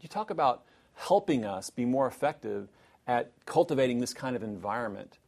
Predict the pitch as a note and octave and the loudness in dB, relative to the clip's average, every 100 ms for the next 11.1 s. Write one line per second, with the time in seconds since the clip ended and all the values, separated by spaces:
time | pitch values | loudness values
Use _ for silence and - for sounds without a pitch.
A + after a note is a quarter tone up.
0 | _ _ _ _ C3 C3+ B2+ B2+ - - | _ _ _ _ 2 4 4 2 -2 -14
1 | - _ _ - G#2+ A2+ B2+ D3+ F3 - | -16 _ _ -16 0 4 6 6 2 -6
2 | - - _ _ _ B2 B2 A#2 A2+ - | -8 -14 _ _ _ -2 0 0 -2 -8
3 | - - C3 C#3+ D#3 E3 - - _ - | -10 -4 0 2 0 -2 -8 -12 _ -6
4 | A#2+ A#2 A#2 G2 E2+ A#2 C3+ - E3 D#3+ | -2 -2 -4 -8 0 2 2 0 -2 -2
5 | - - _ - A#2+ A#2 A2 - - A#2 | -6 -10 _ -8 -2 0 -2 -4 -4 2
6 | B2+ D3+ E3 E3+ - _ - A#2 A2+ A2 | 4 4 2 -2 -10 _ -8 -4 -2 -2
7 | - G2 G2+ B2 E3 F3 E3 B2+ C3+ - | -4 -4 4 6 6 4 0 0 0 4
8 | C#3+ F#3+ A#3 F3+ - - F3+ F3 F3 B2+ | 8 10 10 8 0 -4 6 6 6 4
9 | B2 F#2+ C3+ C3+ G#2+ G2+ G#2 A#2+ A2+ G2+ | 2 2 4 4 4 2 -4 -6 -6 -8
10 | G2 A#2+ A#2 A2 A2 A2 - F#2+ - - | -8 -6 -4 -6 -6 -8 -8 -10 -10 -12